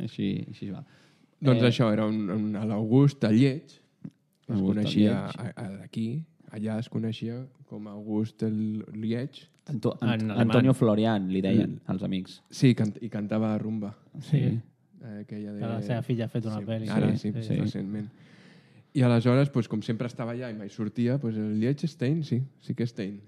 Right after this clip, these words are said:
Speaker 2: I Liechtenstein, i a, quin
Speaker 1: I
Speaker 2: país és aquest, el del Liechtenstein? El de, i, i aquí va quedar-se.
Speaker 1: O sigui, preguntant, el rei està en el castillo, i aleshores... Deien,
Speaker 2: Clar,
Speaker 1: sí,
Speaker 2: era,
Speaker 1: sí,
Speaker 2: eh,
Speaker 1: sí, i era el
Speaker 2: Li-,
Speaker 1: seu.
Speaker 2: Li-, Liechtenstein.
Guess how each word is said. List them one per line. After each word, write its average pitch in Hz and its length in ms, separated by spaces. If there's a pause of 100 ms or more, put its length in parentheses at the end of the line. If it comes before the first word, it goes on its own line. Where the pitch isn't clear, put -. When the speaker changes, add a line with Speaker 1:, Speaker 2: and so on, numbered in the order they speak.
(140)
Speaker 2:
I 107 200
Liechtenstein, 117 800
i 113 100
a, 107 100 (120)
quin 139 160
Speaker 1:
I - 20
Speaker 2:
país 160 240
és 139 120
aquest, 110 220
el 107 120
del 107 180
Liechtenstein? 127 580 (120)
El 107 140
de, 104 120 (120)
i, 98 420
i 101 40
aquí 104 200
va 107 120
quedar-se. 98 440
Speaker 1:
O 120 60
sigui, 113 160
preguntant, 104 460
el 104 140
rei 120 160
està 135 180
en 123 60
el 120 120
castillo, 117 640 (260)
i 104 100
aleshores... 92 640 (520)
Deien, 92 200
Speaker 2:
Clar, 113 120
Speaker 1:
sí, - 60
Speaker 2:
era, 117 100
Speaker 1:
sí, - 100
Speaker 2:
eh, 107 100
Speaker 1:
sí, 107 180 (100)
i 110 120
era 123 140
el 113 60
Speaker 2:
Li-, 98 60
Speaker 1:
seu. 104 180
Speaker 2:
Li-, 120 160 (160)
Liechtenstein. 110 800